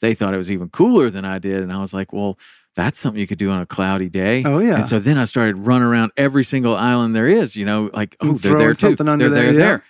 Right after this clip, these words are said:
Speaker 1: there. They're
Speaker 2: Yep.
Speaker 1: here, there," you know, and you just get so excited about these things, and you have these, these evolutions of, of your guiding career. Because, like, if you're just,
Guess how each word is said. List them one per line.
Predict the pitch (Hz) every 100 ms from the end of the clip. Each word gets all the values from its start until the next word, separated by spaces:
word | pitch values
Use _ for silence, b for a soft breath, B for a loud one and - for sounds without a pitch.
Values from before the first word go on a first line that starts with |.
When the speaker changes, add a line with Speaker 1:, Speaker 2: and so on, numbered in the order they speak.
| -
Speaker 1:
there. | 139
They're | 156
Speaker 2:
Yep. | 139
Speaker 1:
here, | 139 120
there," | 143 185 - 127
you | - 131
know, | 117
and | 113
you | 123
just | 123 120 -
get | 131
so | - 156
excited | 127 - 143 185 160
about | 120 107 101
these | 110 -
things, | - 165
and | 120
you | 113
have | 117 117
these, | 110 101 B B B
these | 117 104
evolutions | 107 92 110 196 - - - - - b b -
of, | 110 107 92 - _ -
of | 113 98
your | 104
guiding | 92 123 175 135
career. | - 98 90
Because, | 92 - 101 92 b b b
like, | 107 104
if | 110
you're | 170 190
just, | 165 - -